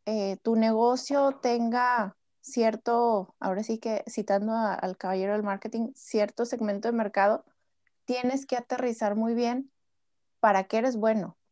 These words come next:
y decir, "Bueno, me está llegando esta propuesta", pon-, por poner un ejemplo que también me pasó, eh, me empezaban a preguntar muchos pequeños negocios sobre diseño de página web.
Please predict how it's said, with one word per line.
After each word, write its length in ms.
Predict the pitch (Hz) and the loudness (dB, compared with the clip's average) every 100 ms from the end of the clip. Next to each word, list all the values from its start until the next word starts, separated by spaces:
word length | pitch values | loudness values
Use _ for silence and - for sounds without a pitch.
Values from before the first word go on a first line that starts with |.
| - | 0
y 100 | 214 | 4
decir, 340 | 208 208 202 | 4 2 2
"Bueno, 200 | 190 185 | 2 0
me 120 | 190 | -2
está 160 | 196 214 | -2 0
llegando 280 | 233 254 262 | 0 0 0
esta 180 | 277 269 | 0 -2
propuesta", 880 | 247 226 277 294 - 294 294 285 277 _ _ _ _ _ _ _ - | -2 0 2 2 0 0 2 0 -4 _ _ _ _ _ _ _ -6
pon-, 480 | 247 254 254 233 - - | -4 0 0 -2 -6 2
por 200 | 233 226 | 2 4
poner 280 | 240 233 240 | 2 2 2
un 120 | 262 | 2
ejemplo 520 | 269 262 233 220 208 | 2 2 0 0 -2
que 160 | - 175 | -2 -6
también 420 | - 170 170 170 | -2 -2 -2 -4
me 80 | 202 | -4
pasó, 380 | 226 226 294 285 _ _ _ _ _ _ | -2 0 -2 -4 _ _ _ _ _ _
eh, 200 | 214 214 | 0 2
me 160 | - 233 | 6 4
empezaban 480 | 226 240 233 233 262 | 4 4 6 6 4
a 80 | 277 | 0
preguntar 420 | 247 220 220 220 | 0 0 2 4
muchos 400 | 240 233 254 254 | 4 2 -2 -4
pequeños 400 | 262 254 214 226 | -4 -4 -2 0
negocios 520 | 233 208 202 226 226 | 0 0 -2 -2 -2
sobre 320 | 247 220 202 | -2 0 2
diseño 420 | 190 185 202 196 214 | 0 -2 -2 -2 -4
de 80 | 208 | -2
página 380 | 170 - 190 | -6 -6 -6
web. 200 | 190 285 | -2 -2